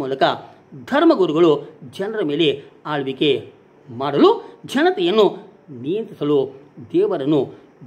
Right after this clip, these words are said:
ಬಳಸಿಕೊಂಡರು ಎಂದು ನಮಗೆ ಕಂಡು ಬರುತ್ತೆ ಅಥವಾ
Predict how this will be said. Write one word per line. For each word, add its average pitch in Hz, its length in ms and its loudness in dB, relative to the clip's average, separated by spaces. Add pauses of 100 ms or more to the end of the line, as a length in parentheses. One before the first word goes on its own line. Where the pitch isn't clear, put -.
ಬಳಸಿಕೊಂಡರು 185 920 0 (140)
ಎಂದು 156 340 -4
ನಮಗೆ 143 320 -2 (360)
ಕಂಡು 262 300 -4
ಬರುತ್ತೆ 147 300 -4
ಅಥವಾ 143 320 -2